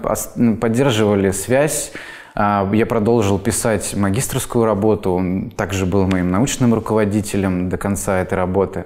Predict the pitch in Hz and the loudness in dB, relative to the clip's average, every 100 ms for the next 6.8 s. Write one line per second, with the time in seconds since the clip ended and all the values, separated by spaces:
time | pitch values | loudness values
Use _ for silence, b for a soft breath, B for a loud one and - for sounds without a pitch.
0 | - 135 123 127 - - 104 - - 101 | 0 2 4 2 0 -2 -2 0 -2 -2
1 | 98 - 113 - 101 95 98 101 113 101 | -4 -2 -2 0 0 2 0 0 0 0
2 | 87 98 98 87 95 98 180 - 131 - | -2 -4 -4 -2 0 2 0 0 -4 -2
3 | 107 95 101 101 101 - 95 - 95 110 | 0 0 0 0 -2 -4 -4 -4 0 2
4 | 156 123 110 101 107 104 101 101 107 98 | 2 2 2 2 2 2 0 0 -2 -2
5 | 95 - 110 117 107 120 139 131 117 147 | -2 2 4 4 4 2 4 4 4 4
6 | 196 - 117 113 104 95 110 | 4 2 2 4 2 4 2